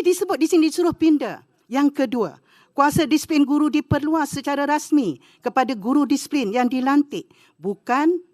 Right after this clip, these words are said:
terhad kepada guru besar sahaja atau pengetua sahaja. Pendekatan disiplin berasaskan nilai Islam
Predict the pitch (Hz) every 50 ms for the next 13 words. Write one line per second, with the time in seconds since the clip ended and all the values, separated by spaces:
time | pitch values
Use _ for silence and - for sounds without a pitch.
0 | _ - 202 190 - - - - 247 - 381 - _ 220 170 214 208 190 196 170
1 | - 214 208 196 175 220 - - - 247 196 170 - 190 165 156 143 - 151 135
2 | - - _ - 196 196 - 208 175 - 208 190 190 185 165 - - 180 180 160
3 | - - 160 143 147 135 - - - _ _ _ _ _ _ _ _ _ _ _
4 | _ - 262 285 320 311 - 339 339 - 339 339 381 427 415 320 311 302 - -
5 | - 311 262 294 302 247 247 269 - 226 247 240 - 262 240 - - 254 240 240
6 | 240 247 240 233 - 220 - - 233 226 196 175 135 127